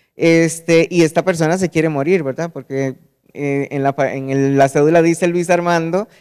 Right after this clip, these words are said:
y tiene una apariencia de María Lucrecia, ¿verdad? Y en un salón repleto, por supuesto que no quiere, este, pasar por todo el salón para que todo el mundo vea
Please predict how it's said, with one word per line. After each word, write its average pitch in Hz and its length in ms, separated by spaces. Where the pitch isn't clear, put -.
y 151 120
tiene 151 160
una 160 140
apariencia 156 540
de 175 80
María 139 280
Lucrecia, 156 600
¿verdad? 156 380
Y 143 120
en 143 80
un 147 120
salón 170 500
repleto, 180 720
por 185 140
supuesto 151 400
que 175 80
no 147 160
quiere, 156 640
este, 139 380
pasar 156 560
por 165 140
todo 160 160
el 165 100
salón 165 200
para 185 140
que 151 80
todo 151 200
el 156 80
mundo 160 340
vea 160 280